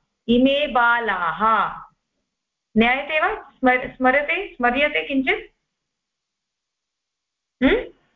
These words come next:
अनन्तरम् इयं गौः, इयं माला, इयं नदी। हम्म? द्विवचने इमे नद्यौ,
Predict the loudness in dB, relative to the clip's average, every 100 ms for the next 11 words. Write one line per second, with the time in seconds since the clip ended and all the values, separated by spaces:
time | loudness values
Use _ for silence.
0 | _ _ _ _ _ 0 2 2 2 0
1 | 0 0 0 -2 0 0 2 0 0 2
2 | 0 -4 -14 _ -2 0 0 0 0 0
3 | -2 -2 -2 -4 -6 -14 -14 -2 2 2
4 | 0 0 0 -2 -4 -2 -2 -4 -14 _
5 | _ _ _ _ _ _ _ _ 0 0
6 | 0 -8 _ _ _ _ _ -14 0 2
7 | 2 0 -2 -4 -2 -2 0 0 -2 -4
8 | -2 -2 -2 0 2 2 0 -4